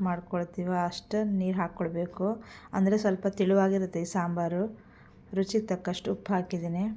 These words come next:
ನೋಡಿ, ಇಷ್ಟಾದ್ರೆ ಸಾಕು ಸಾಂಬಾರು. ತೀರಾ ಗಟ್ಟಿನೂ ಆಗಿರಬಾರ್ದು, ತೀರಾ ತೆಳುನೂ ಆಗಿರಬಾರ್ದು. ಇವಾಗ ಇದನ್ನು ಒಂದು ಪ್ಲೇಟ್ ಮುಚ್ಚಿಬಿಟ್ಟು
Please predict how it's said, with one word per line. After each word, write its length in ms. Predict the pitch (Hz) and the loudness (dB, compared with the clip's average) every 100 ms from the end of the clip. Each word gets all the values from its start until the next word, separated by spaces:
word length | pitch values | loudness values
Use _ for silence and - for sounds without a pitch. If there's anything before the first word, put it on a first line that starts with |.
| - - - - - - - - - - - - - - - - | -10 -20 -20 -20 -20 -20 -20 -20 -20 -20 -20 -20 -20 -20 -12 -2
ನೋಡಿ, 260 | 185 170 175 214 - - - - | 0 0 -2 -6 -10 -20 -18 -8
ಇಷ್ಟಾದ್ರೆ 400 | 196 - 196 175 190 | -6 2 4 4 2
ಸಾಕು 280 | 196 170 165 175 | 2 0 -2 -4
ಸಾಂಬಾರು. 400 | 175 170 170 165 202 - - - | -2 0 0 0 -2 -6 -18 0
ತೀರಾ 200 | 220 214 208 185 | 6 8 8 4
ಗಟ್ಟಿನೂ 340 | 185 214 220 202 | 2 2 4 4
ಆಗಿರಬಾರ್ದು, 480 | 175 170 170 165 180 208 | 2 0 0 0 0 0
ತೀರಾ 160 | 208 202 202 | 2 2 2
ತೆಳುನೂ 260 | 190 196 202 | 2 4 4
ಆಗಿರಬಾರ್ದು. 540 | 175 170 175 170 175 220 240 - - - - - - - - - - - - - - - - - - - - - - - - - - - - - 202 | 2 0 -2 -2 -2 -4 -4 -18 -20 -20 -20 -20 -20 -20 -20 -20 -20 -20 -20 -20 -20 -20 -20 -20 -20 -20 -20 -20 -20 -20 -20 -20 -20 -20 -20 -8 0
ಇವಾಗ 200 | 196 185 185 | 2 4 2
ಇದನ್ನು 300 | 185 180 208 247 - - - - - 190 | 2 2 0 -2 -12 -20 -20 -20 -6 -2
ಒಂದು 120 | 190 196 | 0 2
ಪ್ಲೇಟ್ 220 | 208 208 190 | 2 2 0
ಮುಚ್ಚಿಬಿಟ್ಟು 500 | 180 185 180 180 202 | 0 0 -2 0 -2